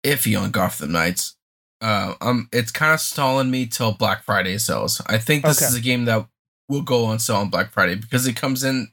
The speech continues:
Speaker 1: it kinda, it came out the perfect timing for a sale.
Speaker 2: Yeah.
Speaker 1: But holy shit, man, I just wanna play that game right
Speaker 2: Me
Speaker 1: now.
Speaker 2: too. I wanna play it so bad, but it came out a really bad time for a lot of gamers. Like, for, for a lot of us, we're playing,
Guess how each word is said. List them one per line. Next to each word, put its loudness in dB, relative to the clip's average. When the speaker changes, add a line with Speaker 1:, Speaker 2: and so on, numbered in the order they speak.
Speaker 1:
it -2
kinda, 2
it -8
came 0
out 2
the -6
perfect -2
timing 2
for 0
a 2
sale. -2
Speaker 2:
Yeah. -2
Speaker 1:
But 4
holy 2
shit, -2
man, -2
I 2
just -2
wanna 0
play 0
that 0
game -8
right -8
Speaker 2:
Me 6
Speaker 1:
now. 6
Speaker 2:
too. 0
I 0
wanna 4
play 2
it 0
so 2
bad, 6
but 4
it -4
came 4
out 4
a 4
really 2
bad 4
time 2
for -2
a 0
lot 6
of -6
gamers. 2
Like, 2
for, 2
for 2
a 6
lot 8
of 2
us, 4
we're 0
playing, 4